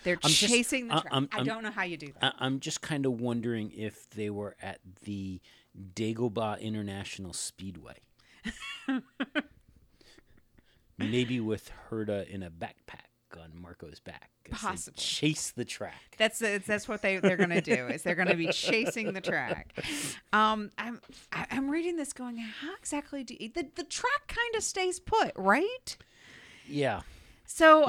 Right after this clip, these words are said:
Speaker 1: I was
Speaker 2: if you have to chase the track, there might be a problem.
Speaker 1: Yeah.
Speaker 2: <laughs>
Speaker 1: Now, apparently that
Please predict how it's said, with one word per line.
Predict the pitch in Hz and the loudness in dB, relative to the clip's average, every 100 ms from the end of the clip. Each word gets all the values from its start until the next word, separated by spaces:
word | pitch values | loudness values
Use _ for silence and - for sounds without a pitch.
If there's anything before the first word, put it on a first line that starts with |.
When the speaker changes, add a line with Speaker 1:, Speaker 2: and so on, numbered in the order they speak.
| 285 | 6
Speaker 1:
I | 294 | 6
was | |
Speaker 2:
if | - - | 4 4
you | 247 | 2
have | 233 240 - | 4 2 0
to | 165 | -4
chase | - - 151 - - | -2 2 2 0 -4
the | 113 | -6
track, | - 123 113 - | -4 -2 -4 -4
there | 131 120 | -2 -2
might | 117 117 - | 0 -2 -2
be | 110 | -4
a | 98 | -4
problem. | - 95 73 _ - _ - _ | -4 -10 -10 _ -20 _ -20 _
Speaker 1:
Yeah. | 208 240 233 202 180 170 143 - - - | -6 -4 -2 0 2 2 0 4 6 10
Speaker 2:
<laughs> | 240 - - - | 8 8 -18 0
Speaker 1:
Now, | 226 254 240 | 6 6 6
apparently | - 370 392 359 240 220 202 | 2 2 4 2 0 -2 0
that | 196 180 | 0 0